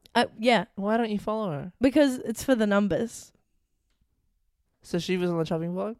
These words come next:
Speaker 2: <laughs> Miss Kimberly Kardashian West was on the chopping block?
Speaker 1: Yeah.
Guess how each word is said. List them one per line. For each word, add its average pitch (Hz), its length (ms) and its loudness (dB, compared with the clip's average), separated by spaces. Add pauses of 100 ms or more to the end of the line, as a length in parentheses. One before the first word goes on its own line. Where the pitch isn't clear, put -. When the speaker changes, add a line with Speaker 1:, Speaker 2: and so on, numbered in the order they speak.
Speaker 2:
<laughs> - 200 -2 (800)
Miss 180 320 0
Kimberly 190 480 2
Kardashian 156 760 0
West 147 260 -4
was 151 100 -4
on 143 100 -4
the 139 80 -8
chopping 147 360 -6
block? 196 220 -6 (680)
Speaker 1:
Yeah. 214 300 4